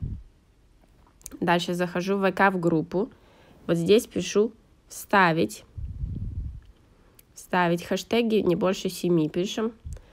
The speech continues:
В тексте тоже учитывайте хэштеги. Прикрепляю картинку. Так, <clears throat> значит, что у нас тут картинками?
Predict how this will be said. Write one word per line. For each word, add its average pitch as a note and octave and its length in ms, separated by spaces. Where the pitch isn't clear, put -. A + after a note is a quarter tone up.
В - 80
тексте F#3+ 400
тоже F3 260
учитывайте G3+ 640
хэштеги. F3+ 580
Прикрепляю G#3 560
картинку. F3 800
Так, F#3 380
<clears throat> G3 460
значит, F3 340
что - 280
у E3+ 100
нас E3+ 160
тут - 320
картинками? G3+ 960